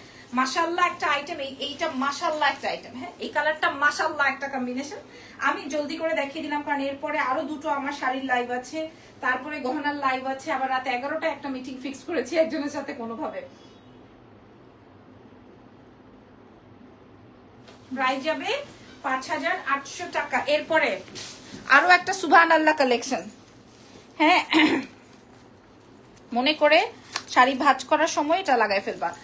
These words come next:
আরো একটা সুবহান আল্লাহ কা-, কালেকশন। সুবহান আল্লাহ, এটা তো কোনো কথাই নাই। হ্যাঁ, একটা সুবহান আল্লাহ কালেকশন, খেয়াল করে দেখেন, এটা জোস, জোস।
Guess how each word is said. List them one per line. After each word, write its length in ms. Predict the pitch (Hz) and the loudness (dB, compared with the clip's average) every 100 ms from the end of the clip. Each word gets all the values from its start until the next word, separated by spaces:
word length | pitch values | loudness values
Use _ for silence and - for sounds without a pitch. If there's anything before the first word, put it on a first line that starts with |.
| - - - | -18 -10 2
আরো 200 | 285 359 | 4 4
একটা 280 | 370 370 | 2 0
সুবহান 400 | 381 370 370 381 | -6 2 6 6
আল্লাহ 300 | 381 370 370 | 6 4 2
কা-, 180 | 320 285 - | 2 -4 -2
কালেকশন। 440 | 277 269 - 254 | 0 0 -2 -10
সুবহান 420 | - 349 349 349 | -8 -2 0 2
আল্লাহ, 280 | 320 254 202 - | 2 0 -4 -4
এটা 300 | 254 330 311 | -4 -2 -2
তো 220 | 359 339 | -2 0
কোনো 280 | 339 339 302 311 | -2 -4 -4 -2
কথাই 340 | 277 320 277 | -2 -2 -4
নাই। 200 | 233 214 | -4 -6
হ্যাঁ, 180 | 320 285 - - - | -6 -8 -12 -20 -10
একটা 220 | 254 262 | -8 -8
সুবহান 380 | 349 359 359 370 | -6 2 4 4
আল্লাহ 260 | 349 339 339 | 2 2 0
কালেকশন, 400 | 294 262 262 247 - | 0 -2 -2 -8 -4
খেয়াল 200 | 285 269 | 0 0
করে 180 | 269 254 | 0 -2
দেখেন, 320 | 220 214 339 | -2 -2 -4
এটা 220 | 277 254 254 | -6 -6 -6
জোস, 360 | 247 269 233 - - - - - - - - - 202 | -2 0 0 -2 -18 -20 -20 -20 -20 -20 -20 -18 -14
জোস। 400 | - 302 254 214 | -2 2 2 0